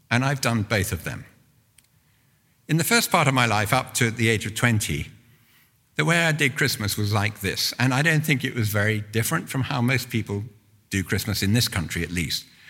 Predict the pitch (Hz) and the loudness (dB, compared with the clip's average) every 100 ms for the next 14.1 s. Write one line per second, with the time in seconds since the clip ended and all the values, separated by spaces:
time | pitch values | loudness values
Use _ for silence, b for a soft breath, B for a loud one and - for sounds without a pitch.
0 | B - 160 196 - - B B _ 180 | B -2 -2 -2 -6 -20 B B _ 0
1 | 185 175 254 101 - - - - - - | 2 2 2 2 -2 -4 -6 -14 -20 -12
2 | - 101 135 151 160 160 165 123 92 71 | -2 2 4 2 2 0 2 0 -2 -4
3 | 90 104 120 - 117 - 127 123 127 147 | 0 2 2 -2 -2 2 4 4 2 2
4 | 156 151 113 - _ b b b b b | 0 -2 -8 -18 _ b b b b b
5 | _ - - 135 127 123 160 147 151 135 | _ -4 2 4 4 4 4 4 2 0
6 | 127 135 131 147 208 - 110 107 151 139 | -2 0 2 2 2 0 -2 0 2 2
7 | 139 - 139 131 139 208 208 - B B | 0 0 2 4 2 0 -4 -14 B B
8 | B - 110 107 - 175 160 143 131 127 | B -2 0 2 4 2 2 0 0 0
9 | - 180 175 113 104 104 123 143 120 123 | 2 2 0 -2 0 2 2 2 2 0
10 | - - 156 143 147 113 98 92 104 139 | -4 -2 0 2 2 2 2 0 0 0
11 | 147 - - 139 131 143 - B B B | 0 -8 0 0 2 -2 -4 B B B
12 | - 98 101 107 120 120 110 101 123 117 | -4 -2 0 0 0 0 0 2 2 0
13 | - 120 117 139 - 117 - 110 117 127 | 0 0 0 -4 -2 -4 0 0 0 -2
14 | - | -6